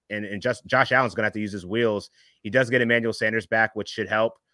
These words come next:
um, in terms of their, their assets on, on offense. But I, I gotta expect that Bill Belichick's gonna mastermind some kind of strategy around Damian Harris and Ramondre Stevenson,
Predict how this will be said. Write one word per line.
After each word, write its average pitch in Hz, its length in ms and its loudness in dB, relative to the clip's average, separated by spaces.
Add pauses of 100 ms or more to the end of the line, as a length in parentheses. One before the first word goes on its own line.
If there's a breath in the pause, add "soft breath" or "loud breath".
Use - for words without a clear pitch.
(200)
um, 104 380 -4
in 101 120 -8
terms 104 240 -6
of 101 100 -4
their, 101 420 0
their 98 260 -4
assets 104 420 -4
on, 98 240 -6
on 95 160 -8
offense. 101 420 -4
But 98 280 -2 (680)
I, 113 160 2
I 135 60 8
gotta 170 180 10
expect - 460 4
that 113 200 4
Bill 127 140 2
Belichick's 120 480 0
gonna 104 140 -4
mastermind 104 580 0
some 117 200 -8
kind 107 320 -2
of 101 220 -4 (360)
strategy 113 640 4
around 104 420 -2
Damian 98 300 -6
Harris 127 360 4
and 101 120 -8
Ramondre 98 360 -6
Stevenson, 117 640 -6